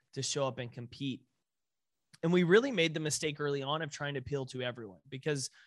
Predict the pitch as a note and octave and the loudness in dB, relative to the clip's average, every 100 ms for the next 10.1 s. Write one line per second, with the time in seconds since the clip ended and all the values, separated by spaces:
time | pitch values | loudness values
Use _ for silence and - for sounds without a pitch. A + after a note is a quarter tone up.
0 | _ _ _ - D#3+ E3+ G3+ C#4 G3 D#3+ | _ _ _ -4 0 4 8 8 8 4
1 | C3 D#3 D3+ _ _ _ _ _ _ _ | 4 -2 -6 _ _ _ _ _ _ _
2 | _ - - - F#3+ D4 A#3+ D#3+ C3+ - | _ -6 -4 0 0 2 0 0 -2 -6
3 | B2+ - - A3 A3+ - G3+ A3+ A3 G3 | -12 -12 -8 -6 -4 2 4 4 0 0
4 | F#3 E3+ E3+ - F3 E3 E3+ D#3 C#3+ C#3 | 0 0 -2 -2 -4 -4 -4 -2 0 -2
5 | D3 C3+ C#3+ C#3+ C#3 D3 C#3 E3 F3+ G3 | -6 -8 -8 -8 -6 -6 -4 0 0 2
6 | F3+ E3 D#3 D#3 D3+ C#3+ C3+ B2+ B2 E3 | -2 -2 -4 -4 -6 -8 -10 -10 -8 -2
7 | F3 D#3 C#3 C#3 C3 B2 - - _ _ | 0 0 -4 -4 -4 -6 -16 -20 _ _
8 | _ _ - E3 D#3+ F3 C#4 E4 G#3 F3 | _ _ -2 2 4 8 8 8 8 10
9 | E3+ D#3+ - E3+ D#3 D3 D3 D#3+ E3+ D3 | 10 8 6 4 4 4 2 2 2 2
10 | C3+ | 0